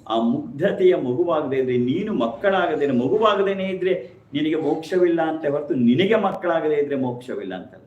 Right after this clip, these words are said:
ಹಾಗಾಗಿ ಆ ತಾಯ್ತನ ಅನ್ನೋದಕ್ಕಿಂತ ಕೇವಲ ಕೇವಲ ಮದುವೆನೇ ಆಗಿರ್ಬೇಕು,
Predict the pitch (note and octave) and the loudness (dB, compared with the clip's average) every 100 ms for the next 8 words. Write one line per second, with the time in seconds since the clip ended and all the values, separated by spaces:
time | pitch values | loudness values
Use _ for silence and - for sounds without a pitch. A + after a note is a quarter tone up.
0 | _ _ _ _ G#2+ A#2+ D#3+ F3+ D#3 D#3 | _ _ _ _ -4 -2 0 2 2 0
1 | - - B2 A#2+ - A2 C3+ F#3 F#3+ F#3+ | -8 -6 -2 -2 -2 0 4 6 4 2
2 | F#3 F3+ F3 F3 E3 E3+ E3+ F3 E3 - | 0 0 -2 -2 -2 -4 -2 -2 -2 -6
3 | - - C#3 D#3+ F#3+ F#3+ D#3 F#3+ F#3 - | -18 -6 2 4 6 6 6 2 0 -2
4 | F#3+ F3 D3 C#3+ F3 G3 F#3+ F#3 F#3 F3 | 0 0 0 0 0 0 0 2 4 2
5 | F3+ F3+ F3+ F#3 - | 2 -2 -2 -2 -4